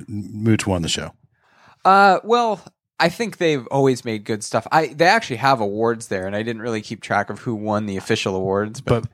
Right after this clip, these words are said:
Speaker 1: as far as Nathan's perspective.
Speaker 2: Oh, if I were to buy, you know what? Honestly, I think if I were to buy a titanium, say, hardtail, I would lean towards Moot. I mean, the Moots are really, really pretty bikes.
Speaker 1: You know what I like about Seven?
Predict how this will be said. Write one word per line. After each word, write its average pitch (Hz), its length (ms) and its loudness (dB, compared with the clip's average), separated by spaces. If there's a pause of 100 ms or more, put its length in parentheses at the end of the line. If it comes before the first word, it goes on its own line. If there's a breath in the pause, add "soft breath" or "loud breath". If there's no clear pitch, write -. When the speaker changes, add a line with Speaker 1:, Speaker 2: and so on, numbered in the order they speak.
Speaker 1:
as 104 240 2
far 107 240 4
as 90 140 2
Nathan's 90 340 -2
perspective. - 640 -10 (320 soft breath)
Speaker 2:
Oh, 151 240 4
if 127 140 0
I 175 120 6
were 226 120 4
to 208 80 2
buy, 180 340 2 (160)
you 185 140 -4
know 233 140 -2
what? 254 140 2
Honestly, 214 400 0
I 202 60 0
think 214 180 -8
if - 140 -2
I 170 120 6
were 170 120 0
to 170 80 2
buy 151 280 4
a 151 120 2
titanium, 135 960 -4
say, 117 220 -2
hardtail, 127 840 2
I 113 120 4
would 113 180 4
lean 107 520 -2
towards 101 580 -2 (1500)
Moot. 98 460 -2
I 135 100 2
mean, 143 160 0
the 143 60 -6
Moots 147 340 -2
are 90 100 -4
really, 87 400 -10 (240)
really 92 280 0
pretty - 340 -10
bikes. - 520 -12
Speaker 1:
You 123 60 -2
know 156 100 8
what 190 100 6
I 180 80 6
like 170 180 6
about 156 240 2
Seven? 117 420 2